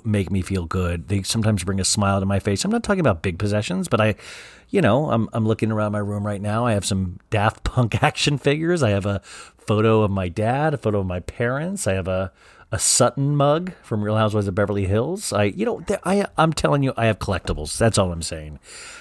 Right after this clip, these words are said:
And Kanye would not let me keep any of those in the house. You know he wouldn't. Like, there is no man cave at Kanye's house. It's just a cave cave. And that's really scary. And then one time they showed North's bedroom,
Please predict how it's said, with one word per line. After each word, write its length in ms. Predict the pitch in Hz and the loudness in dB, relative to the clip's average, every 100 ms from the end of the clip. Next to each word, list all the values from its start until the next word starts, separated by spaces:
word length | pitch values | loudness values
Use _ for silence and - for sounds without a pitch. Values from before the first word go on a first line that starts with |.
| - | -6
And 240 | 117 113 - | 0 0 0
Kanye 420 | - 151 175 156 | -2 0 4 4
would 140 | 120 | 4
not 160 | 113 87 | 4 2
let 100 | 101 | 2
me 100 | 98 | -2
keep 240 | - 98 | -2 -2
any 180 | 95 85 | -2 -2
of 80 | 80 | -4
those 180 | 82 78 | -4 -4
in 60 | |
the 80 | 82 | -6
house. 300 | 76 78 - | -6 -6 0
You 140 | 127 131 | 2 4
know 360 | 139 165 160 | 2 2 4
he 100 | 131 | 4
wouldn't. 400 | 95 85 71 - - - - - - - _ - | 2 -2 -6 -18 -20 -20 -20 -20 -20 -20 _ -2
Like, 320 | 113 107 - _ _ _ - | 0 0 -8 _ _ _ -4
there 200 | 135 165 | 2 4
is 100 | 147 | 4
no 160 | 120 | 2
man 280 | 90 87 85 | 2 -2 -6
cave 360 | - 85 76 - 87 | -6 -6 -8 -10 -8
at 100 | 90 | -4
Kanye's 380 | 90 82 80 | -4 -4 -6
house. 360 | - 82 - - | -6 -8 -10 -8
It's 220 | - - - | -4 -4 -4
just 520 | 101 120 107 - - | 2 2 4 0 -4
a 120 | 104 92 | -4 -4
cave 480 | - 117 110 92 | 0 2 4 0
cave. 460 | - 85 67 - - - _ - - _ _ - | -4 -8 -6 -6 -6 -8 _ -20 -20 _ _ -8
And 180 | 85 107 | -2 2
that's 220 | 120 - | 2 0
really 160 | 113 | 0
scary. 280 | - 120 101 | 2 2 2
And 120 | 107 | 2
then 100 | 120 | 2
one 140 | 131 139 | 2 0
time 160 | 131 | 0
they 80 | 110 | 0
showed 180 | 101 107 | 2 2
North's 320 | 95 101 - | 2 -2 -2
bedroom, 460 | - 92 107 123 | -2 0 2 2